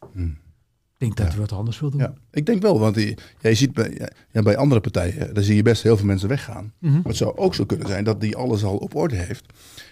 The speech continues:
Speaker 1: En dat die zegt van, "Ik ga nu even met vakantie." En iedereen die, die, die zich, ja, bij mij aansluit, die een nieuw soort beweging begint, die kan nu opzeggen bij zijn eigen partij. Dus die Henk Nijboer bij de Partij van de Arbeid, is best een goede kerel.
Speaker 2: Ja.
Speaker 1: Die is heel goed onderlegd. Nou, eh, er zijn er nog wel een paar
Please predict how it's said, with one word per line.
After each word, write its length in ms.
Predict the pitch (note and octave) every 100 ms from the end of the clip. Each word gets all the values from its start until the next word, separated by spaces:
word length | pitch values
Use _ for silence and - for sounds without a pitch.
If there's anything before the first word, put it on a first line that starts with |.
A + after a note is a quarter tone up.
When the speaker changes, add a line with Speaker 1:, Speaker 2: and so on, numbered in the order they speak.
| -
Speaker 1:
En 100 | G#2
dat 140 | A2
die 100 | G#2
zegt 200 | A2+ A2
van, 120 | -
"Ik 100 | D3
ga 120 | D3+ D3
nu 80 |
even 120 | B2+ G#2+
met 100 | F2+
vakantie." 460 | - D#3+ F3 A3
En 280 | - A2+ -
iedereen 380 | D#3 C#3 B2+ A#2
die, 320 | A2 G#2 G2+
die, 260 | A2+ G#2 G2
die 100 | G#2
zich, 360 | G2 F#2+ - _ _ _ _ _
ja, 100 | -
bij 120 | G#2 G#2
mij 180 | G2+
aansluit, 400 | E2+ C3+ C#3 F3
die 100 | A#2+
een 160 | G2+ F2 - _ _ _ _ _ _ _
nieuw 220 | - C3+
soort 240 | C3 B2+ G#2
beweging 320 | G2+ C3+ D3
begint, 240 | C3+ D#3+
die 100 | C3+
kan 200 | A#2+ A#2+
nu 120 | A2+ A#2
opzeggen 340 | B2 A#2+ G#2
bij 80 | F#2+
zijn 100 | A2
eigen 180 | C#3 D3
partij. 340 | D3 D3 E3 - _ _ _
Dus 120 | - -
die 120 | A2
Henk 140 | G#2+
Nijboer 340 | G#2 A2 A#2 B2+
bij 120 | G2
de 60 | E2+
Partij 180 | G#2+ G2+
van 80 | G2
de 60 |
Arbeid, 200 | A2+ C3
is 60 | B2
best 160 | - -
een 60 |
goede 160 | G2+ C3+
kerel. 300 | A#2+ C#3 - - _ _ _ -
Speaker 2:
Ja. 180 | - D3+
Speaker 1:
Die 80 | B2
is 60 |
heel 120 | A#2
goed 140 | G#2+ A2
onderlegd. 500 | G#2 A#2+ D3+ - -
Nou, 260 | - - -
eh, 200 | A2 G#2+
er 60 |
zijn 160 | G2 G2+
er 60 | G2+
nog 140 | A#2+
wel 100 | B2
een 80 | B2
paar 260 | B2+ B2